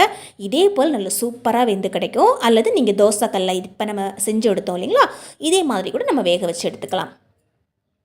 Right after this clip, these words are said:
இப்ப நல்லா சூப்பரா வெந்து வந்திருக்கு. நான் தோசைக்கல்ல ஒரு பதினஞ்சு நிமிஷம் விட்டு வச்சிருந்தேன். நீங்க இட்லி பாத்திரத்துல வச்சிருந்தீங்கன்னா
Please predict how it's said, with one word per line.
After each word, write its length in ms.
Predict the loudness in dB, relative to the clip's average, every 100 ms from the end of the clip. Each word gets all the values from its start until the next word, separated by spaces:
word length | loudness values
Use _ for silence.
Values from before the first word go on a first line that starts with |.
| _ _ _ _ -20
இப்ப 200 | -16 -4
நல்லா 200 | -2 0 -4
சூப்பரா 340 | -4 -4 -2 0
வெந்து 280 | 0 0 -2
வந்திருக்கு. 460 | -2 -2 0 0
நான் 180 | 0 0
தோசைக்கல்ல 520 | 0 0 0 0 2
ஒரு 140 | 2 2
பதினஞ்சு 400 | 0 2 0 2
நிமிஷம் 340 | 2 2 0
விட்டு 220 | -2 0 0
வச்சிருந்தேன். 560 | 0 -4 -4 -2 -2 -6 -16 _ _ _ _
நீங்க 360 | -10 -4 -2 -2
இட்லி 280 | -4 -2 -2
பாத்திரத்துல 520 | 2 2 0 -2 0 2
வச்சிருந்தீங்கன்னா 560 | 0 -2 -2 -2 0